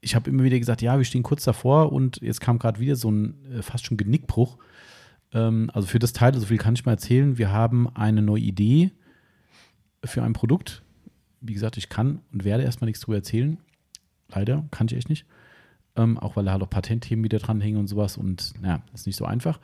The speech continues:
Aber so viel darf ich jetzt schon mal sagen. Ich habe ja auch beim Outlaws-Podcast über, äh, die Werkzeugkosten vom Backenizer geredet, transparent. Akut ist es so, dass wir ein Angebot für ein Werkzeug haben und wir brauchen leider mehrere für dieses Bauteil.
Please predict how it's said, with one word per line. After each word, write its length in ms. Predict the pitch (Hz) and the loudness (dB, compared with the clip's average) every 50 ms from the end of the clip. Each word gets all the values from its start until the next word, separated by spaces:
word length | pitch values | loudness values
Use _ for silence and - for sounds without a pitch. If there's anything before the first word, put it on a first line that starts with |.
| - - - - - - _ _ _ _ | -16 -20 -20 -20 -20 -20 _ _ _ _
Aber 440 | - 104 120 135 151 151 147 139 113 | 4 4 6 6 6 6 6 4 0
so 120 | 107 104 | -4 -2
viel 120 | - 117 | -2 0
darf 200 | 110 110 107 107 | 2 2 2 2
ich 80 | 110 - | 2 0
jetzt 140 | 120 117 - | -4 -4 -2
schon 100 | - 117 | -2 0
mal 100 | 101 95 | 0 0
sagen. 300 | 92 98 101 120 131 127 | 2 2 2 2 2 2
Ich 100 | 113 - | 0 -2
habe 140 | 110 - 107 | -2 -2 -2
ja 60 | 104 | -4
auch 60 | 92 | -2
beim 200 | - - 98 92 | -2 -2 0 0
Outlaws-Podcast 880 | - - - - - 127 113 - - - 113 - - - 113 110 - - | 0 -2 -4 -2 0 0 0 0 -2 -4 -4 -2 0 0 0 0 -2 -6
über, 600 | 113 117 113 113 110 104 104 104 101 104 123 101 | -10 -10 -4 0 0 2 2 2 0 -2 -2 -4
äh, 40 | 98 | -2
die 140 | 95 95 95 | -2 -2 -2
Werkzeugkosten 560 | 98 104 - - 117 - 123 117 - - 104 | -2 -4 -4 -6 -2 0 0 -2 0 -2 -6
vom 160 | - - 98 | -6 -6 -6
Backenizer 440 | 95 110 - - 147 131 131 135 135 | -6 -6 -4 -2 -2 0 0 0 -2
geredet, 380 | 123 120 117 127 127 123 - | -2 0 -2 -2 -2 -4 -6
transparent. 680 | - - 123 117 120 - 120 110 113 117 131 127 - - - - - - - - - _ _ _ _ _ | -10 -6 -6 -6 -4 -4 -4 0 0 0 0 0 -4 -10 -18 -20 -20 -20 -20 -20 -20 _ _ _ _ _
Akut 520 | - 107 - - - 151 165 165 - - - - | -8 -8 -6 2 6 6 6 6 2 -6 -14 -4
ist 140 | - 123 120 | -2 0 0
es 120 | 120 117 - | 0 -2 0
so, 180 | - 123 135 131 | 0 2 2 2
dass 200 | 127 113 - - | 2 0 0 0
wir 100 | 110 104 | -2 -2
ein 80 | 101 | 0
Angebot 400 | - - 113 127 131 127 127 120 - | -2 -2 0 0 0 0 -2 -4 -4
für 160 | - 117 107 | -4 -4 -2
ein 120 | 98 92 87 | -2 -2 0
Werkzeug 540 | 101 110 139 - - - 151 143 - - | 2 0 0 0 -2 -2 -2 -2 0 0
haben 220 | 117 123 123 120 117 | 0 0 0 0 0
und 80 | 95 | -2
wir 80 | 87 90 | -4 -6
brauchen 320 | - - 98 95 95 90 | -6 -6 -6 -4 -2 -2
leider 180 | 90 90 90 87 | -2 -2 -2 -2
mehrere 600 | 82 85 87 87 92 123 143 151 147 143 156 156 | -2 -2 0 0 2 4 4 4 4 6 4 2
für 180 | 143 - - 131 | 2 2 -2 -4
dieses 260 | 127 131 127 127 117 | -4 -4 -4 -6 -8
Bauteil. 540 | - - 131 131 139 131 143 147 151 156 151 | -6 -4 -4 -4 0 2 2 4 4 2 0